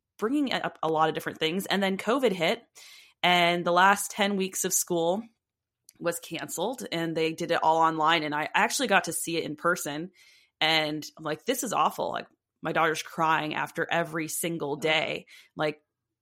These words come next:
Speaker 1: so we pulled her out of kindergarten, and I homeschooled the rest of the year. They were like, "We'll try something different." I continued doing my research, and I, we sent her to a magnet school that was an art-based school.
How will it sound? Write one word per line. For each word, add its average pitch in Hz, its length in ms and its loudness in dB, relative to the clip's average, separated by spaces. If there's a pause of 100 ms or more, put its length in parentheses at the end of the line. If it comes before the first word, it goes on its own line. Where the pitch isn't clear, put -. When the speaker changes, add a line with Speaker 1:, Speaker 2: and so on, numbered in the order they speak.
(140)
Speaker 1:
so 185 280 4
we 185 200 0
pulled 247 300 0
her 240 100 4
out 196 220 4
of 185 160 -6
kindergarten, 160 720 0
and 165 120 -4
I 160 120 0
homeschooled 170 460 -4
the 156 60 -8
rest 156 260 -4
of - 40 -20
the 156 80 -8
year. 156 380 -6 (340)
They 160 80 -4
were 165 80 2
like, 165 220 2 (280)
"We'll 370 120 -4
try 190 220 -2
something 226 360 -4
different." 330 480 -2 (300)
I 139 100 -10 (180)
continued 180 500 -2
doing 208 200 2
my 214 140 4
research, 220 540 -2
and 175 100 -4
I, 160 340 -6 (240)
we 185 160 -4
sent 190 300 -2
her 190 140 -4
to 175 200 -6
a 160 100 0
magnet 156 440 -4
school 185 260 -4
that - 100 -6
was 160 120 -6
an - 120 -10
art-based 170 440 -4
school. 240 360 -4